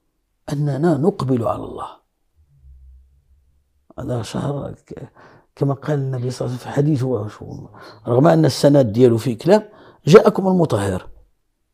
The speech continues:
فعلا كنطهروا في رمضان، كنتنقاو. الإنسان كيت-، كيت-،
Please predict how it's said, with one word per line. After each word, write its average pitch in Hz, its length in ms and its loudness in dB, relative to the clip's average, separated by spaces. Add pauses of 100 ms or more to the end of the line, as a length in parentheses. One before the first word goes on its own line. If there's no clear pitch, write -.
(1040)
فعلا 151 260 4
كنطهروا 165 600 0
في 135 120 -6
رمضان، 107 320 -6 (880)
كنتنقاو. - 720 -6 (440)
الإنسان 131 380 0
كيت-، 123 340 -6
كيت-، - 720 -14